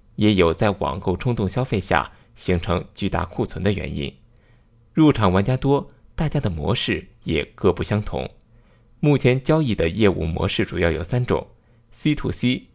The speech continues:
C to B to C寄售、C to B回收。从数据上看，C to C模式显然更轻，也更容易在市场上获得优势。但同时，C to C模式在二手电商发展中遇到的问题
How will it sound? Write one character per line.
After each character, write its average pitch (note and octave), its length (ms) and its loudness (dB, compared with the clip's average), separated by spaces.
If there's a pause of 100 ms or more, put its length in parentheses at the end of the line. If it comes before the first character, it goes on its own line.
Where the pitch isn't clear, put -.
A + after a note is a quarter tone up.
(140)
C E3+ 320 2
to C#3 160 2
B D#3 160 2
to E2 180 -2
C G#2 360 0
寄 G2+ 120 -4
售、 - 360 0 (340)
C - 240 0
to D3 160 -2
B G#2 180 -2
回 E2 200 -2
收。 - 340 2 (920)
从 C#3 180 6
数 D#3+ 160 2
据 G#2 100 -2
上 F2+ 160 0
看 - 340 -4 (300)
，C - 220 0
to C3+ 160 2
C D#3 140 2
模 G2 200 2
式 - 300 -2
显 E2 240 -6
然 E2+ 140 0
更 G#2+ 180 -2
轻， - 320 0 (400)
也 E2+ 160 4
更 A#2+ 180 2
容 F2+ 220 2
易 G#2 240 -2
在 A2+ 140 2
市 B2 180 0
场 - 180 -6
上 - 160 0
获 F2 200 0
得 E2+ 100 -2
优 G2 180 2
势。 - 340 -4 (520)
但 F2 140 2
同 F2+ 160 -2
时 - 260 -2 (260)
，C - 220 -2
to C3+ 160 -2
C B2+ 140 0
模 A2 200 0
式 - 280 -2 (180)
在 D3+ 180 2
二 D#3 160 2
手 F2 200 0
电 G2+ 160 2
商 A#2+ 100 0
发 C3 160 0
展 - 160 -4
中 C#2+ 260 -4 (260)
遇 G2 180 0
到 F2+ 120 0
的 F2+ 120 0
问 B2+ 180 0
题 - 360 -10